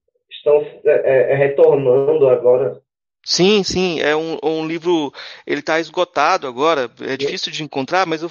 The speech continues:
Speaker 2: eu vou citar porque a gente tem que procurar ver se, se alguma editora, é, refaz. O James Baldwin tá, voltou a ficar na moda e ele fez um livro que era uma carta pro sobrinho dele, né? Essa ideia de carta para o filho que o Coates traz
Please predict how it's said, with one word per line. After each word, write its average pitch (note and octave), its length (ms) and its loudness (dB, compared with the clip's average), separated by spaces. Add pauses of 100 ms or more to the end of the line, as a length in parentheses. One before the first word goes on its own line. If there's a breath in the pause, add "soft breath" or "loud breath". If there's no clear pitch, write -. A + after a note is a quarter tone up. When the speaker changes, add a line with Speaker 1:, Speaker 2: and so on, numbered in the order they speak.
(100)
Speaker 2:
eu E3+ 100 -2
vou F3 180 -2
citar - 540 -4
porque - 300 -12
a F#3 160 -6
gente F#3 300 -6 (240)
tem F#3+ 140 0
que F#3+ 240 -4 (360 loud breath)
procurar F3+ 500 0
ver F3 200 0
se, F#3 160 -12
se - 340 -14
alguma E3+ 220 -2
editora, F3+ 640 -2 (420 loud breath)
é, C#3+ 280 0
refaz. E3+ 540 -2
O C#3+ 100 -8
James D3 240 -10
Baldwin D#3 320 -2
tá, F#3 180 -2
voltou E3+ 360 -6
a F#3 40 -4
ficar - 220 -6
na D#3 100 -4
moda C#3+ 460 -4 (360 loud breath)
e D3+ 260 -4
ele F#3+ 160 0
fez F#3 340 -2
um F3 160 -4
livro E3 300 -8
que - 100 -8
era G#3 120 -2 (120)
uma F#3+ 140 -2
carta F#3+ 440 -4
pro - 140 -14
sobrinho G3+ 460 -4
dele, F3 360 0
né? D3 280 -6 (380 loud breath)
Essa D#3+ 260 -4
ideia E3+ 220 0
de - 120 -8
carta F3 440 -6
para D3 220 -6
o C3 40 -12
filho F3 520 -12
que - 140 -12
o C3+ 80 -12
Coates - 500 -4
traz D#3+ 540 -2